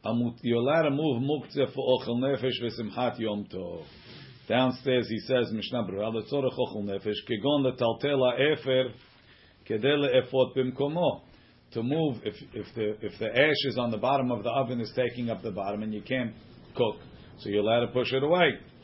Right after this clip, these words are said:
Or letaltel ha'avanim hamunachim ala perot,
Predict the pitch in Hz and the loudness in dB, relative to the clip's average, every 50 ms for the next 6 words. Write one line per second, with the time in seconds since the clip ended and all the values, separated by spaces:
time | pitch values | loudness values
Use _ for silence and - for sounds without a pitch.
0 | - - - - - - - - - - - - - - - 120 135 147 147 147 | -20 -20 -20 -20 -20 -20 -20 -20 -20 -20 -20 -20 -14 -4 0 2 2 4 4 2
1 | 131 139 139 131 123 - 139 143 147 143 131 127 131 123 127 127 113 120 127 127 | 2 2 0 0 0 2 0 2 2 2 2 2 2 4 4 4 4 4 2 2
2 | 143 156 151 135 131 127 135 135 131 127 123 113 - - 143 143 139 135 131 135 | 2 2 2 2 2 2 2 2 0 0 0 -2 -2 -2 -2 0 0 2 2 2
3 | 123 123 - 131 131 151 160 147 131 127 - | 0 2 2 2 4 4 6 6 4 4 0